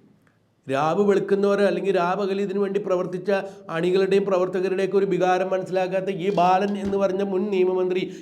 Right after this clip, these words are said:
ഇത്തരത്തിൽ പിണറായി വിജയനെ എങ്ങനെ, എന്താണ്, വെള്ളം കൊണ്ട് അല്ലെങ്കിൽ ഈ വെള്ള പെയിൻറ്റും കൊണ്ട് വെളുപ്പിക്കാൻ, വൈറ്റ് വാഷ് ചെയ്ത് വെളുപ്പിക്കാൻ ഇറങ്ങി തിരിച്ചിരിക്കുന്ന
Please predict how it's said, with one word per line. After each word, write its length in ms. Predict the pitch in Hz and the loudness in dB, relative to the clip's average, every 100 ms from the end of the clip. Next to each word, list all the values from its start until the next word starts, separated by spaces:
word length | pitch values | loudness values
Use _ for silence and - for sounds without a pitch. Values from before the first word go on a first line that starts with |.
| 175 | -8
ഇത്തരത്തിൽ 400 | 180 214 208 214 214 | -4 -2 -2 -2 -2
പിണറായി 340 | 190 185 190 196 | 0 2 2 2
വിജയനെ 300 | 196 196 202 196 | 0 -2 -2 -2
എങ്ങനെ, 200 | 190 185 - - - | 0 -2 -4 -12 -10
എന്താണ്, 280 | 175 190 190 190 - - 165 | 0 2 2 -2 -4 -4 2
വെള്ളം 220 | 190 220 208 | 4 4 2
കൊണ്ട് 160 | 202 202 | 2 2
അല്ലെങ്കിൽ 260 | 196 196 196 196 190 - - 175 | 2 0 -2 -2 -4 -10 -8 -4
ഈ 40 | 170 147 170 | -4 -4 -2
വെള്ള 160 | 180 180 | 0 2
പെയിൻറ്റും 240 | 202 202 196 | 0 0 -2
കൊണ്ട് 140 | 185 185 | 0 0
വെളുപ്പിക്കാൻ, 400 | 175 175 185 185 175 | 0 -2 -2 0 0
വൈറ്റ് 240 | 170 185 | -2 0
വാഷ് 140 | 196 196 | 0 0
ചെയ്ത് 140 | 302 202 | -6 -4
വെളുപ്പിക്കാൻ 380 | 180 - 185 196 | -4 -4 -2 -2
ഇറങ്ങി 180 | 196 190 208 | -2 -4 -6
തിരിച്ചിരിക്കുന്ന 460 | 202 202 196 202 | -6 -6 -4 -2